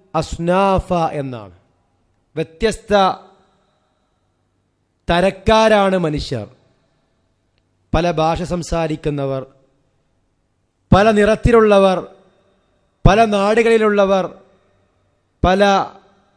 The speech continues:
പ്രകൃതമുള്ളവരാണ് മനുഷ്യർ. അതിലേറ്റവും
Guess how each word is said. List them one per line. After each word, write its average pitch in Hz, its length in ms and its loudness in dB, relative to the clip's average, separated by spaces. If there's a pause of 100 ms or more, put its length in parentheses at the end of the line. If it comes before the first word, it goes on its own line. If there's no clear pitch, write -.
(1080)
പ്രകൃതമുള്ളവരാണ് 208 1040 2
മനുഷ്യർ. 156 400 -8
അതിലേറ്റവും 185 840 -6